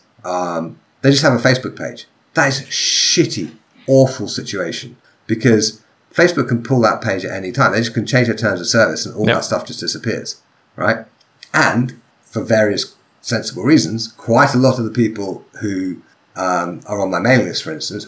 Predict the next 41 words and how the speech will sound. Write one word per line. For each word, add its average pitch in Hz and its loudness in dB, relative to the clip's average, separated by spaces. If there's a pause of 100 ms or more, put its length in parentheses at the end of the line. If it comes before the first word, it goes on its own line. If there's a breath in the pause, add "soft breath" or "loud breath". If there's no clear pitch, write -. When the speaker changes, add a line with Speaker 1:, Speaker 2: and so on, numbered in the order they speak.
Speaker 1:
will 120 0
not 117 0
go 101 -2
to 98 -8
a 90 -4
Facebook 78 -8
link. 78 -16 (100)
They 82 -8
will 104 -4
not, - -4
they 95 -10
will 117 0
not 127 0
go 110 2
to 95 -6
an 92 -10
event 80 -6 (280)
that 90 -6
they 92 -2
can 98 -4
only 95 -2
find 90 -4
on 85 -12
Facebook 85 -12
because 87 -12
they 92 -6
will 98 -4
not 92 -6
go 87 -6
onto, 82 -10 (320)
they 92 -10
will 95 -6
not 90 -12
create 85 -6
a - -12
Facebook - -8 (360)
account 82 -2 (320)
to 87 -4 (420)
get - -6
into 110 0
the 87 -4